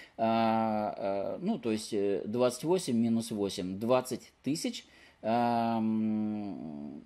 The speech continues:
сто семьдесят шесть у меня примерно будет. Это тета-распад. По тета-распаду я стою, вот, вот здесь будет максимум. Это будет тета-распад. Я просто сижу и жду, что у меня, ам,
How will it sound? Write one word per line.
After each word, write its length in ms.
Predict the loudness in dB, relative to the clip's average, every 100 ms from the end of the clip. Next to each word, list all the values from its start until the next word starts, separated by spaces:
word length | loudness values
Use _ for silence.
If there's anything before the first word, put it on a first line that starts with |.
| -16
сто 260 | -12 -2 -2
семьдесят 480 | 2 0 0 -2 -4
шесть 240 | -4 -4
у 40 | -4
меня 180 | -4
примерно 440 | -4 -2 -2 0 -2
будет. 260 | -2 -6 0
Это 380 | 0 2 -2 -4 0
тета-распад. 1200 | 4 4 2 -6 -6 -10 -6 -4 -4 -2 -2 -2 -12 -20 -20 _
По 160 | 2 4
тета-распаду 800 | 4 4 2 0 0 4 4 4
я 220 | 2 2
стою, 420 | 0 0 2 0
вот, 280 | -2 -4 -6 -12 -6
вот 180 | -6 -6 _ _
здесь 300 | -4 -2 0
будет 240 | -2 -4
максимум. 420 | -2 -4 -2 -4 -4 -12 0
Это 260 | 4 4 2
будет 300 | 2 -2 -4 -4
тета-распад. 880 | 2 2 4 2 4 0 0 0 0 -4 0
Я 160 | 2
просто 380 | 4 4 2 0
сижу 640 | -4 0 0 2 0 0 -6 -20 _
и 340 | 4 6 6 4
жду, 680 | 0 0 4 6 8 6 2 -10 -12
что 840 | -8 4 8 10 12 12 12 8
у 100 | 6
меня, 640 | 8 6 6 6 6 6 6
ам, 840 | 6 8 6 6 6 4 0 -2